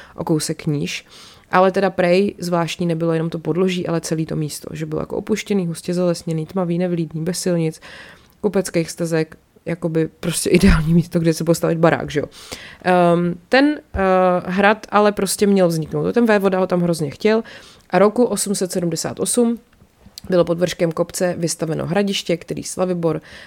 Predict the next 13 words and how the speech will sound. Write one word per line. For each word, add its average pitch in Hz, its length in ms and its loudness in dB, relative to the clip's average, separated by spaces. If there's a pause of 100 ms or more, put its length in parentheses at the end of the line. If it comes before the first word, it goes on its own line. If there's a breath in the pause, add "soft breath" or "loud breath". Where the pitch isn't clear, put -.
věnoval 185 640 4
svému 185 500 0
synovi 147 500 -2
Houskovi, 156 640 0
protože 160 460 -4
v - 100 -16
té - 160 -8
době 180 320 2
se 175 160 -6
lidi 156 320 -2
jmenovali 139 460 -4
jako 143 240 0
jídlo. 165 300 6